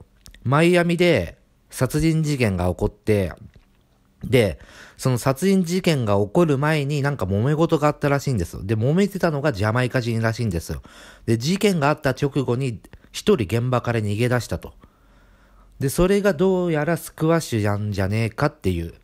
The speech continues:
話なんですよね。で、スクワッシュ、スクワッシュは、えー、今、えー、全然、あの、銃撃もされてないし、大丈夫だよっていう。まあ、い-、一旦病院に行ったのか、病院に、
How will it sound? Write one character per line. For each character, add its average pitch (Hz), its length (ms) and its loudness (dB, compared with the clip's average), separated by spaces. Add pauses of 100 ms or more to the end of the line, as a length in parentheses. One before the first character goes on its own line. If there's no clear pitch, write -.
(220)
話 110 340 -4
な 95 120 -2
ん 85 60 -4
で 78 80 -6
す - 160 -14
よ 71 120 -10
ね。 101 260 -4 (580)
で、 160 120 2
ス - 140 -8
ク 214 120 -2
ワ 240 100 2
ッ 220 40 -2
シ 220 160 -2
ュ、 185 260 0
ス - 160 -12
ク 226 80 2
ワ 247 60 6
ッ 240 40 2
シ - 180 -2
ュ - 20 4
は、 113 340 2 (500)
え 131 160 2
ー、 92 40 0
今、 135 400 0
え 110 280 0
ー、 107 40 -6
全 143 220 0
然、 139 340 -2 (180)
あ 117 220 0
の、 113 100 -4
銃 127 220 2
撃 131 220 0
も 123 100 -2
さ 120 160 -2
れ 120 120 -2
て 123 120 -4
な 127 140 0
い 110 80 -2
し、 98 440 -4 (320)
大 120 240 2
丈 135 160 2
夫 98 120 -2
だ 87 120 -2
よ 98 120 0
っ 107 40 -4
て - 200 -8
い 76 140 -6
う。 71 80 -14 (500)
ま 117 80 -4
あ、 - 20 -4
い-、 - 120 -4 (480)
一 - 120 -6 (240)
旦 240 220 6
病 226 260 6
院 240 40 -2
に 220 120 -2
行 156 100 -4
っ - 20 -20
た 226 140 4
の 160 120 0
か、 104 380 4
病 180 240 4
院 196 120 2
に、 185 400 0